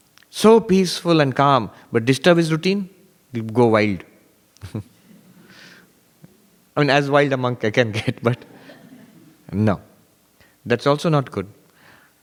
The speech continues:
The really, I've seen the really good meditators, uh, they don't have this problem. Meditation time.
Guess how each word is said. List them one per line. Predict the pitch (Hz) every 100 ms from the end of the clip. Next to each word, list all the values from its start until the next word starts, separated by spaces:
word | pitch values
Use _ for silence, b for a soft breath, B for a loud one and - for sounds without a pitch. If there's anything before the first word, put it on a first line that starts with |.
| -
The | 113
really, | 127 208 240 202
I've | 147 151
seen | 180
the | 147
really | 123 185 233
good | 175 185
meditators, | 165 160 156 147 - 98 - - _ _ _ _ _ -
uh, | - 107 b b
they | - 175
don't | 202
have | 175 160
this | 135
problem. | 127 110 95 85 _ _ _ _ -
Meditation | 139 165 175 160 151
time. | 131 120